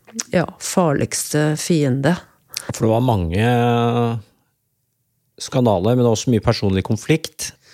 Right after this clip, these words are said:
Speaker 1: Ja,
Speaker 2: Var
Speaker 1: eh,
Speaker 2: kanskje ikke den beste diplomaten sånn opp mot, eh,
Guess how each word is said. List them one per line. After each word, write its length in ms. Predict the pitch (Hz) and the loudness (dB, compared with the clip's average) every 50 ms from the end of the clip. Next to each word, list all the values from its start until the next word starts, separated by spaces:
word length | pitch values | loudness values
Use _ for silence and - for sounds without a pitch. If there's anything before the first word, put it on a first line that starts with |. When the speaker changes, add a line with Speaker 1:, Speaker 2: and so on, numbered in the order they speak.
| - - - - - - - - - - _ _ - | -20 -20 -20 -20 -18 -18 -18 -18 -18 -20 _ _ 2
Speaker 1:
Ja, 320 | 196 202 202 214 226 254 269 - | 4 4 4 4 4 2 0 0
Speaker 2:
Var 100 | 117 208 | 2 4
Speaker 1:
eh, 80 | 214 - | 4 4
Speaker 2:
kanskje 220 | - - - 110 | 4 2 2 2
ikke 100 | 110 110 | 2 2
den 120 | 117 113 | 4 4
beste 260 | 113 - - - 101 95 | 2 0 -2 -2 -4 -2
diplomaten 840 | 92 90 - - 110 107 104 95 90 85 80 - _ - 101 98 92 92 | -2 -2 0 0 2 2 4 2 2 2 0 -2 _ -4 -2 -2 -2 -2
sånn 460 | - 101 98 95 92 92 92 92 90 | -2 -2 -2 0 0 0 -2 -2 -2
opp 640 | 87 85 - _ _ _ _ - 101 104 - - 104 | -4 -6 -10 _ _ _ _ -14 -14 -12 -8 -4 -4
mot, 260 | 101 95 - - - - | -4 -4 -6 -8 -4 -2
eh, 140 | 101 98 | 0 0